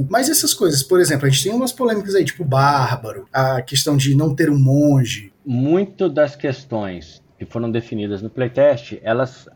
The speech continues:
Speaker 2: advêm de um direcionamento, né? É, uma coisa muito séria no desenvolvimento do, da segunda edição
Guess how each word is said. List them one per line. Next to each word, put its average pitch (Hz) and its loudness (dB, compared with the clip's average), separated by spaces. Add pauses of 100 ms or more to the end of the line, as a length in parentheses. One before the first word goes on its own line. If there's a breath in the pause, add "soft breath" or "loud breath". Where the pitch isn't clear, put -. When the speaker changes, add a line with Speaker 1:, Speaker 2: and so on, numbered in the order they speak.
Speaker 2:
advêm 117 -4
de 123 -4
um 135 -4
direcionamento, 131 -8 (220)
né? 117 -10 (960)
É, 101 -4 (720)
uma 113 -4
coisa 160 -2
muito 151 -2
séria 107 -2 (140)
no 92 -14
desenvolvimento 101 -8
do, 90 -8
da 85 -12
segunda 90 -12
edição 110 -12